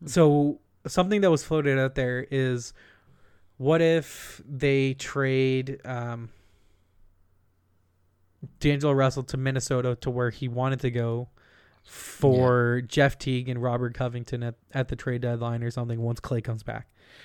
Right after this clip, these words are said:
Speaker 2: I think that makes sense because you get your replace, your three and D guy in Covington, and then you get a competent point guard off the bench, a la, a la
Speaker 1: You basically
Speaker 2: Charlene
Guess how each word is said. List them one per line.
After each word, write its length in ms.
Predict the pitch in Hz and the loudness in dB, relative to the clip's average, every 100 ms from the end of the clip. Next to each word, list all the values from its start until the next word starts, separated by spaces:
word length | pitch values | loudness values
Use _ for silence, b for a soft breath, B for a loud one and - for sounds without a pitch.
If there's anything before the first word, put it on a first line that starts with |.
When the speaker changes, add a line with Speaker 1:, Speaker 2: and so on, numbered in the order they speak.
| B - | B 0
Speaker 2:
I 60 | |
think 140 | 160 156 | 4 6
that 140 | 156 | 6
makes 260 | 143 143 - | 6 0 0
sense 200 | 139 131 | -4 -2
because 300 | 139 135 127 | 0 0 2
you 60 | |
get 180 | 131 143 | 2 2
your 120 | 156 139 | 4 2
replace, 420 | 135 135 135 135 | 2 0 0 -2
your 160 | 143 127 | -2 0
three 260 | 147 143 | 0 0
and 80 | 143 | 0
D 120 | 135 | 0
guy 240 | 127 127 123 | 0 0 -2
in 100 | 117 | -2
Covington, 640 | 127 120 123 131 123 123 B B B B B - | -2 -2 -4 -4 -4 -6 B B B B B -4
and 180 | 139 127 | 0 2
then 180 | 127 127 | 2 0
you 80 | |
get 260 | 120 135 139 | 2 2 2
a 100 | 151 | -4
competent 560 | - 131 127 - 131 123 | -4 -2 -2 -2 -4 -4
point 240 | - 123 | -6 -4
guard 240 | 131 123 123 | -2 -2 0
off 180 | 123 - | -2 -4
the 80 | |
bench, 440 | 117 120 117 - - - 131 - - _ - | -4 -4 -4 -8 -14 -12 -14 -14 -20 _ -2
a 160 | 127 | 2
la, 260 | 127 123 123 143 | 4 2 0 4
a 140 | 147 | 6
la 180 | 143 135 | 8 4
Speaker 1:
You 40 | |
basically 120 | - 156 | 4 8
Speaker 2:
Charlene 200 | 139 131 | 8 8